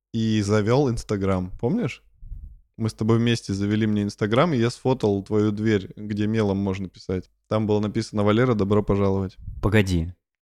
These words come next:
Speaker 2: До две тысячи пятнадцатого года ты жил без Инстаграма?
Speaker 1: Да, два года. До этого он у
Speaker 2: Вау.
Speaker 1: меня был.
Speaker 2: А, два года ты не пользовался Инстаграмом?
Speaker 1: Э, да, и я сейчас расскажу, почему. Представляете?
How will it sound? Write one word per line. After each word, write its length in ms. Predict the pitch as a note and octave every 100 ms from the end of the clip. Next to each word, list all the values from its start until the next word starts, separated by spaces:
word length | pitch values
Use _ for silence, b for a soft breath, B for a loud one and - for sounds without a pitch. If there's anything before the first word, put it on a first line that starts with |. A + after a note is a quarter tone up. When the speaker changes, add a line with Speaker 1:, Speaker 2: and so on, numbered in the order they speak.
| -
Speaker 2:
До 80 | G#2
две 140 | G2+
тысячи 280 | G#2 A#2 -
пятнадцатого 520 | G2+ - G#2+ - F#2+
года 260 | F2+ A2 C#3+
ты 140 | -
жил 220 | F2+ G2 G#2
без 320 | F2 G#2 G2
Инстаграма? 600 | F#2 - F#2 F2 D2 D2 _ -
Speaker 1:
Да, 380 | G2 G#2+ G#2+ F2+
два 260 | F2+ A#2
года. 440 | A#2 B2+ A#2+ F#2+ F2+
До 120 | G2+
этого 280 | B2+ D3+ D#3+ D#3
он 80 |
у 40 | -
Speaker 2:
Вау. 140 | -
Speaker 1:
меня 140 | E3+ D3
был. 340 | C#3 C#3 B2+
Speaker 2:
А, 320 | G#2 G2+ E2 - _ _
два 400 | G2 F2+ G2 A#2
года 400 | B2 B2+ C3+ C3
ты 400 | A#2+ A#2 A2 -
не 480 | - G#2+ A2+ B2+ C3+
пользовался 540 | A#2+ A#2 A2+ A2 G2 G2
Инстаграмом? 500 | F2+ F2 E2+ D#2 E2
Speaker 1:
Э, 40 | G#2
да, 440 | C3+ A#2+ C#3 D3+ D3+
и 60 |
я 200 | B2+ C3+
сейчас 300 | D3+ - D#3
расскажу, 480 | D3 D3 D3+ C#3+ D#3+
почему. 840 | - F3 - C#3 B2+ B2+ F3 F3
Представляете? 1700 | B2+ B2+ - - B2+ B2+ B2+ C3 F#3 F4+ D#4+ - - C#3 A#2+ A2+ A#2